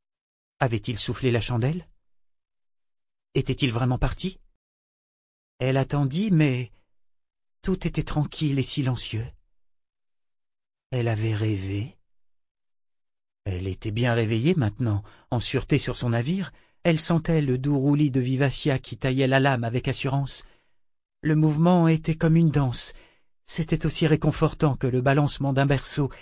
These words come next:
et Althea n'avait jamais dansé avec Brachen, et maintenant il n'était plus.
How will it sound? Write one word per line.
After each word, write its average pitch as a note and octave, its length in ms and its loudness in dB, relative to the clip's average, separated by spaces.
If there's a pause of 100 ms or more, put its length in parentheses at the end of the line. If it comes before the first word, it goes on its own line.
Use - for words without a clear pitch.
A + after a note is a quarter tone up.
(200)
et C3 200 4
Althea B2 460 0
n'avait B2 280 2
jamais C3+ 340 2
dansé C3+ 400 0
avec B2 240 -4
Brachen, A#2+ 480 -2 (240)
et E3 80 4
maintenant D#3 420 4 (280)
il C#3+ 180 0
n'était C3 300 0
plus. B2+ 400 -2